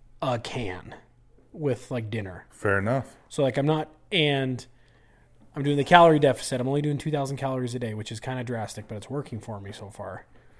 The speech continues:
Speaker 1: And I'm not eating after seven P M. So I go twelve hours, seven P M to seven A M, I don't eat. I will drink some water, but I don't eat.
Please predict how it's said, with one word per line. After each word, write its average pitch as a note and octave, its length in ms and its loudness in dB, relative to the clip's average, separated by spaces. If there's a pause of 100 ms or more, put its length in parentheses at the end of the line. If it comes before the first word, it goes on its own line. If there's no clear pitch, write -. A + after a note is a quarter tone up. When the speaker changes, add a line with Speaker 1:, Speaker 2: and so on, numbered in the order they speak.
(440)
Speaker 1:
And D3+ 100 0
I'm C3+ 200 2
not D3+ 280 4
eating C#3+ 300 0
after B2+ 300 -2
seven A#2 340 -4
P G#2+ 220 -10
M. - 180 -16 (880)
So - 140 -6
I C3 80 2
go C3+ 120 2
twelve C#3 380 2
hours, B2+ 720 0
seven D3 320 0
P D#3 180 2
M D3 140 2
to B2+ 80 -4
seven C3 240 -2
A B2 140 -2
M, A2 120 -4
I A2+ 120 -6
don't A2+ 360 -6
eat. G#2 220 -10
I A2 140 -6
will A2+ 100 -6
drink A#2 240 -6
some A#2 160 -8
water, C3+ 300 0
but G#2+ 100 -6
I G2+ 80 -8
don't G2+ 240 -10
eat. G2+ 160 -14